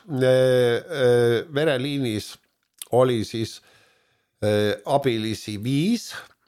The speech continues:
eh, siis kahes vereliinis, eh, ma näen mõtte poole pealt viite, tunde poole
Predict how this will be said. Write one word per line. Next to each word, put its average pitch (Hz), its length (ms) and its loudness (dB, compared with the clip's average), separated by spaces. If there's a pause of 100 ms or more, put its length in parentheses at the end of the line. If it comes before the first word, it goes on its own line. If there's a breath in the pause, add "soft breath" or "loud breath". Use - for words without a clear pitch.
(380)
eh, 117 360 0 (500 soft breath)
siis - 520 -6 (120)
kahes 180 520 0
vereliinis, 113 920 -2 (420)
eh, 113 60 0
ma 113 160 2
näen 117 320 0
mõtte 147 320 -2
poole 104 320 0
pealt 92 320 -6
viite, 127 680 -6 (600)
tunde 135 280 2
poole 101 200 2